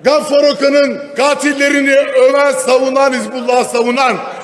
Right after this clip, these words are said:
bu kişi bu bütçeyi savunurken üzülmediniz mi? Üzülme-,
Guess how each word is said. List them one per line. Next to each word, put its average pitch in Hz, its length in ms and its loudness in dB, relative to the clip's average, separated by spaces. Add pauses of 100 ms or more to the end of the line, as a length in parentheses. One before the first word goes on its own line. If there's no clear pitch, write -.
(120)
bu 330 160 0
kişi 247 500 -2 (280)
bu 311 180 -2
bütçeyi 269 440 -2
savunurken 254 760 -2 (300)
üzülmediniz 262 840 -2
mi? 185 140 -8 (680)
Üzülme-, 294 440 0